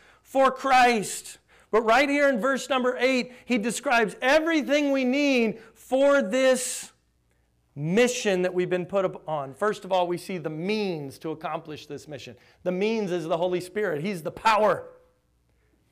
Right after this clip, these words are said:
This isn't gonna be like, "All right, we're gonna get up in the morning today, and boy, it's gonna be a great day, and I'm gonna lead ten people to Jesus today." You don't know that.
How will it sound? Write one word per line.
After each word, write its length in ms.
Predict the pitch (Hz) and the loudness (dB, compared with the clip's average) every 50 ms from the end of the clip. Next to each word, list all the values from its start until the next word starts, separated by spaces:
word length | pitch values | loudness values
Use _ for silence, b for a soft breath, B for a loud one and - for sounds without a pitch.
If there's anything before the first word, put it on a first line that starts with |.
| _ _ | _ _
This 180 | 226 254 202 - | 0 0 2 2
isn't 260 | 262 247 220 254 254 | 0 2 2 2 2
gonna 160 | 226 233 233 | 2 2 0
be 120 | 214 220 202 | 0 0 -2
like, 240 | 160 120 117 - - | -4 -6 -8 -10 -10
"All 80 | 139 | -8
right, 160 | 147 151 143 | -8 -8 -8
we're 120 | 135 147 160 | -8 -8 -8
gonna 100 | 165 147 | -8 -4
get 100 | 175 185 | -4 -4
up 120 | 180 190 | -4 -4
in 80 | 196 190 | -8 -10
the 40 | 180 | -10
morning 360 | 185 202 220 208 208 208 208 | -10 -10 -10 -10 -12 -12 -14
today, 520 | - 190 185 220 220 220 214 220 220 208 b b b b b b b b - | -16 -16 -14 -14 -12 -12 -12 -14 -16 -16 b b b b b b b b -20
and 120 | 123 123 | -20 -18
boy, 880 | 117 165 190 196 196 202 - - 196 202 202 196 196 196 196 190 190 b b b b b b | -16 -14 -14 -14 -12 -12 -12 -12 -12 -12 -14 -14 -14 -16 -16 -18 -20 b b b b b b
it's 180 | - 208 202 202 | -10 -10 -10 -10
gonna 140 | 214 208 190 | -10 -8 -6
be 100 | 202 196 | -6 -6
a 40 | |
great 380 | 160 139 151 185 208 220 208 180 | -6 -6 -6 -6 -6 -6 -8 -8
day, 380 | 196 208 208 214 208 208 202 208 B B B B | -8 -6 -6 -4 -4 -4 -6 -8 B B B B
and 140 | - 151 151 | -14 -10 -6
I'm 200 | 160 202 233 233 | -4 -4 -4 -2
gonna 160 | 214 196 180 | -2 -4 -2
lead 280 | 175 180 185 180 147 131 | -2 -2 -4 -4 -6 -8
ten 260 | - 160 196 214 214 | -8 -8 -6 -6 -6
people 240 | 214 214 208 196 202 | -6 -6 -6 -6 -6
to 80 | 208 185 | -6 -6
Jesus 500 | 143 139 165 160 120 104 113 104 - - | -8 -10 -12 -12 -12 -14 -16 -18 -20 -20
today." 420 | - 123 113 110 101 104 104 104 _ _ _ _ _ | -18 -16 -16 -16 -16 -18 -20 -20 _ _ _ _ _
You 140 | 202 196 233 | -18 -18 -18
don't 180 | 233 214 - | -18 -20 -20
know 120 | 101 92 87 | -20 -20 -20
that. 200 | 87 - - | -20 -20 -20